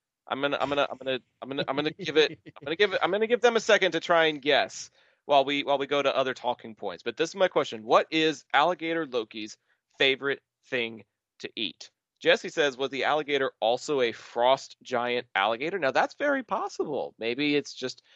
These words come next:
Speaker 1: an alligator from the world of the frost giants and, <laughs> and then got,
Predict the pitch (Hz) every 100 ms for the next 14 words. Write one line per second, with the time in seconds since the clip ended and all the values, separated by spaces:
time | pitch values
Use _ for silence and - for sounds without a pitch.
0 | _ - 143 - 113 120 120 120 123 120
1 | 127 127 135 120 131 131 127 113 127 165
2 | - - 98 85 82 - 151 139 - -
3 | 622 - 214 208 202 160 131 - 160 139
4 | 117 127 123 120 -